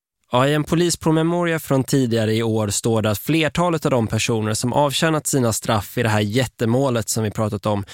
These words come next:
de är fortfarande aktiva inom nätverket idag och ingår i den så kallade inre kärnan. Men som flera av dem vi pratat med inför det här programmet säger, idag är det flera grupperingar i Södertälje som har konflikter mellan varandra.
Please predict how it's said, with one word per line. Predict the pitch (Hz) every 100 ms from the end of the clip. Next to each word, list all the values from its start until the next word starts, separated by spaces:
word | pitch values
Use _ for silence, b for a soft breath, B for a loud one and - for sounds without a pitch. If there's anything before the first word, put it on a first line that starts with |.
| B B B
de | 151
är | 151
fortfarande | - 165 - - 120 113 -
aktiva | 170 - - 135 113
inom | 113 107 101
nätverket | 104 110 - 107 101 - 101
idag | 117 151 139 98 -
och | - - 131
ingår | 123 113 110
i | 107
den | 104 98
så | -
kallade | 107 117 101 104 127
inre | 110 98 95 98
kärnan. | - 123 123 120 120 127 - B B B
Men | - 127 131
som | - 143
flera | - 160 156
av | 151
dem | 147 147
vi | 147
pratat | 147 135 131
med | 131 127
inför | 120 - 143
det | 151
här | 147
programmet | 151 143 139 139
säger, | - 135 127 135 156 -
idag | 131 120 135 131
är |
det | 120
flera | 123 - 131 143 143 123
grupperingar | 117 117 120 107 101 98
i | 98
Södertälje | 98 104 101 - 110 95 92
som | - 104
har | 101
konflikter | 92 101 - 107 - 104
mellan | 107 107 104 104
varandra. | 110 107 101 110